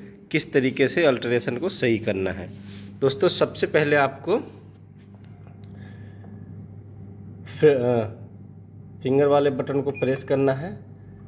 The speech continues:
उसके बाद आपको सात नंबर पे आना है, ठीक है दोस्तों?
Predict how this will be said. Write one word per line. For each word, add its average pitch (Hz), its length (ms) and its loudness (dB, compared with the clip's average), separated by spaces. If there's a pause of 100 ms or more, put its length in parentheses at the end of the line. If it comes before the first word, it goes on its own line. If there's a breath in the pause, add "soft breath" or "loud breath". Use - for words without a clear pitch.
(120)
उसके - 200 -4
बाद 131 220 6
आपको 127 520 0
सात - 560 0
नंबर 135 340 2
पे 120 200 -4
आना 92 260 -4
है, 95 140 -10
ठीक 175 200 -6
है 220 60 2
दोस्तों? - 400 -8